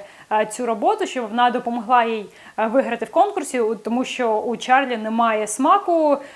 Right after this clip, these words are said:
немає, е, смаку нюху, і тому вона не зможе виграти в цьому конкурсі, якщо там буде <laughs> продовжувати.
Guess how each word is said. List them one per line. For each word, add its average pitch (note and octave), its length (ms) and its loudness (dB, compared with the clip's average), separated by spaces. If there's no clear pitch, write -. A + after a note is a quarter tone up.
немає, A#3 680 4
е, A3 220 2
смаку B3+ 460 2
нюху, E4 400 0
і A3+ 40 -2
тому B3 260 -2
вона B3 220 -2
не B3 100 -4
зможе A3+ 360 -4
виграти D#4 420 -2
в A#3 60 -6
цьому A3 260 -8
конкурсі, G#3+ 520 -4
якщо G#3 340 -6
там G3 180 -10
буде G3 340 -6
<laughs> A#3+ 80 -2
продовжувати. A3+ 800 -2